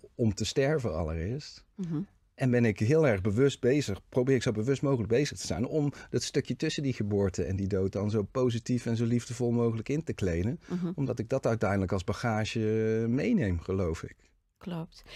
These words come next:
Speaker 2: Ik geloof dat, eh, dit combinatie komt één keer terug. Dus kijk, dat de ziel, geest, het is een energie en die, die was al van tevoren.
Speaker 1: Hmm.
Speaker 2: En die gaat ook gewoon door, want, eh, energie, we weten allemaal dat het niet
Speaker 1: Ja.
Speaker 2: verdwijnt.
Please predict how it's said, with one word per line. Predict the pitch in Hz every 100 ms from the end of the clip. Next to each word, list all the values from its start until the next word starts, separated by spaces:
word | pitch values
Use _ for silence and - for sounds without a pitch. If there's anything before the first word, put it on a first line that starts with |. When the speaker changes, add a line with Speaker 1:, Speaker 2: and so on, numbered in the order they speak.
| - -
Speaker 2:
Ik | - -
geloof | - 277 403 -
dat, | 262 - -
eh, | 202 190
dit | 180 208 381 -
combinatie | 285 240 226 208 208 240 - - 370 -
komt | 220 202 -
één | 185 180
keer | - 135 135
terug. | - - - -
Dus | 160 156 - - -
kijk, | - 156 -
dat | 185
de | 185 175
ziel, | 175 233 254 254
geest, | - 190 190 190
het | 170 175
is | 175
een | 165
energie | 156 160 156 185 196 202
en | 170 170 -
die, | 165 - -
die | 180 165
was | 196 269 226 -
al | 190 180
van | - 180
tevoren. | - - 170 160 156
Speaker 1:
Hmm. | 98 95 - - _ _
Speaker 2:
En | 165 160 156
die | 156
gaat | - 180 165
ook | 165 156
gewoon | 170 165 165
door, | 196 135 -
want, | 151 143
eh, | 160 160
energie, | 160 156 156 170
we | 160 160
weten | 156 156
allemaal | 151 151 151
dat | 156 151
het | 156
niet | 156 151 - - -
Speaker 1:
Ja. | 110
Speaker 2:
verdwijnt. | 110 - 92 -